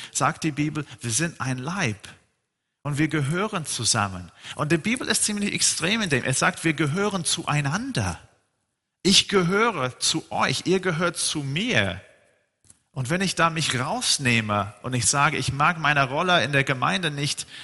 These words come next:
äh, irgendwie erfüllen, dann bin ich nicht zuverlässig. Bin ich nicht zuver-, ich lass euch im Stich. Und umgekehrt. Und ich mag uns wirklich ermutigen und, und auch herausfordern und auch mich selber herausfordern.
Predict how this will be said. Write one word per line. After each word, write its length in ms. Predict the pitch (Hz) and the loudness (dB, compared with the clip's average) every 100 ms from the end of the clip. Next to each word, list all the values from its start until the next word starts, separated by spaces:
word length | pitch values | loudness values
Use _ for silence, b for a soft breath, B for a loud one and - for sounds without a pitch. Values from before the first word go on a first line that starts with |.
| B - | B -2
äh, 240 | 131 123 | 2 2
irgendwie 500 | - 139 143 127 135 | 2 0 0 -4 -2
erfüllen, 640 | 113 - - 226 175 113 104 B B B _ | -2 -4 -4 -2 -2 -6 -10 B B B _
dann 400 | 139 147 156 135 - _ _ _ _ _ _ _ _ | 0 0 0 -10 -18 _ _ _ _ _ _ _ _
bin 260 | - 131 120 | -16 -12 -8
ich 60 | |
nicht 200 | 160 - | -8 -8
zuverlässig. 840 | - 220 120 104 90 - 90 - - _ _ _ _ _ _ _ _ _ _ _ _ _ _ _ _ | -10 -6 -4 -2 -4 -6 -8 -12 -14 _ _ _ _ _ _ _ _ _ _ _ _ _ _ _ _
Bin 100 | 123 | -10
ich 120 | 143 | -6
nicht 180 | 160 - | -6 -6
zuver-, 240 | 175 - | -8 -2
ich 140 | - 131 | -2 0
lass 180 | 147 | 0
euch 200 | - 143 | 0 -2
im 100 | 139 | -2
Stich. 460 | - - 151 - - _ _ _ _ _ _ | -4 -2 -4 -6 -14 _ _ _ _ _ _
Und 180 | 151 160 | -8 -6
umgekehrt. 720 | 165 185 180 - 95 82 - - B B B | -8 -4 -4 -4 -6 -8 -12 -16 B B B
Und 160 | 151 165 | 0 2
ich 140 | 151 | 0
mag 260 | 156 202 175 | 0 0 -2
uns 260 | 151 - | -8 -4
wirklich 380 | 143 196 180 175 | -2 -2 0 -2
ermutigen 560 | 143 135 156 165 139 156 | -2 -2 -4 -2 -4 -4
und, 180 | 131 | -8
und 180 | - 139 | -8 0
auch 240 | 139 180 - - | 2 0 -6 -4
herausfordern 800 | - 139 139 226 - 156 131 123 | 2 4 4 2 -2 -2 0 0
und 60 | |
auch 120 | 127 151 | -2 -4
mich 160 | 147 | -6
selber 260 | - 180 180 | -2 -2 -2
herausfordern. 600 | 139 131 151 - 123 | -2 -2 -4 -6 -8